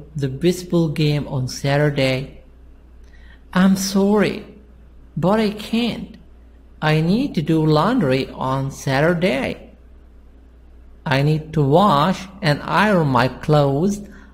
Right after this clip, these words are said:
on Saturday." "Would you like to visit my uncle on the coming Friday?" "I'm sorry,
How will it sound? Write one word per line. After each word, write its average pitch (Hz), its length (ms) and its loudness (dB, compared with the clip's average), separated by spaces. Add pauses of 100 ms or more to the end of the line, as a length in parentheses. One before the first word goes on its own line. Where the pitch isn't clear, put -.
(280)
on 147 300 0
Saturday." 170 880 0 (1700)
"Would 190 260 4
you 220 140 6
like 208 420 4 (1600)
to 185 120 4
visit 185 680 2 (680)
my 160 280 2
uncle 151 580 0 (960)
on 160 140 2
the 151 140 0 (120)
coming 170 280 2
Friday?" 156 800 0 (1200)
"I'm 202 180 2
sorry, 165 500 2